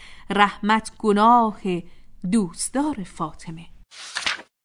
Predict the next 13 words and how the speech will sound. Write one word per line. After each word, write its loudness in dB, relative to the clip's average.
برای 4
زنان 0
مایهٔ 2
بسی 2
مباهات 0
می -6
باشد -8
که -6
از 0
جنسی 0
آفریده 0
شدند -4
که -2